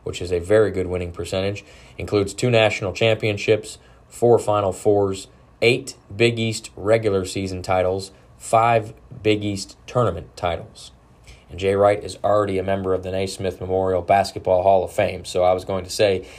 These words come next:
that's a shoo-in ballot, uh, Hall of, first, first ballot Hall of Famer there, but he's already in, in the Hall of Fame. So, uh, terrific career for Jay Wright. Now, Villanova has a, is expected to announce,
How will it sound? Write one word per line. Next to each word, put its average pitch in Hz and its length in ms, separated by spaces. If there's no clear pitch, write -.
that's 110 240
a 87 360
shoo-in 98 680
ballot, 92 440
uh, 90 260
Hall 98 180
of, 90 80
first, - 320
first 117 240
ballot 95 260
Hall 95 160
of 90 80
Famer 92 300
there, 92 260
but 87 120
he's 110 160
already 98 360
in, 90 220
in 107 240
the 90 80
Hall 90 200
of - 60
Fame. 90 240
So, 87 440
uh, 90 320
terrific 104 500
career 101 380
for 90 120
Jay 95 220
Wright. 92 400
Now, 82 80
Villanova 110 640
has 98 200
a, 95 140
is 92 180
expected 98 680
to 101 140
announce, 95 500